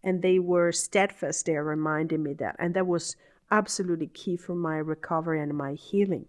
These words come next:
So having, uh, people around you that actually care. And the third element also that helped a lot, and they can find in the book, is, um, being open to the idea of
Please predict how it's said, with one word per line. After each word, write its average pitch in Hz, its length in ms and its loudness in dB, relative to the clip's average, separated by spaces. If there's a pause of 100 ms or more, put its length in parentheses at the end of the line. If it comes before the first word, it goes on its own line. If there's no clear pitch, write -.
So 165 200 -4
having, 170 500 0 (480)
uh, 160 60 -4 (100)
people 185 340 2
around 160 440 0
you 165 80 0
that 156 280 -4
actually 151 440 -6
care. - 560 -8 (920)
And 208 160 2
the 208 120 4 (200)
third 220 460 6 (260)
element 180 460 2
also 180 440 0
that 147 320 -4
helped - 400 -2
a - 60 -2
lot, 160 320 2
and 156 100 0
they 147 120 -2
can 156 200 -4
find 156 340 0
in 156 120 -6
the 156 80 -4
book, 208 420 2 (880)
is, 180 340 4
um, 165 380 0 (1500)
being 226 360 4
open 196 320 2
to 202 160 -2
the 170 160 0
idea 165 600 0
of - 380 -2